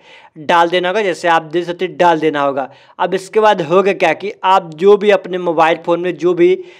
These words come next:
मतलब ज-, ईमेल आईडी आप बनाए होगे अपने फ़ोन में, वो ईमेल आईडी यहाँ पर जो है करंट में देखने को आ जाएगी और उसका जो है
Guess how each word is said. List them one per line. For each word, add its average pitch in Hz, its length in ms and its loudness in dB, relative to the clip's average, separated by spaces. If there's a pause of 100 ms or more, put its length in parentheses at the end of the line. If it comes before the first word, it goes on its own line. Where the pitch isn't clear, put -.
(180)
मतलब 165 280 2
ज-, 147 160 -18 (140)
ईमेल 180 280 2
आईडी 160 320 2
आप 170 160 2
बनाए 160 340 0
होगे 170 160 0
अपने 165 300 -4
फ़ोन 156 280 -4
में, 170 160 -4
वो 196 220 0
ईमेल 185 280 2
आईडी 160 240 2
यहाँ 160 260 0
पर 170 100 0
जो 156 160 -4
है 196 180 -6 (340)
करंट 202 260 2
में 202 200 0
देखने 175 340 2
को 175 140 0
आ 165 140 6
जाएगी 160 320 0
और 185 280 2
उसका 170 300 -2
जो 175 180 -2
है 196 200 -2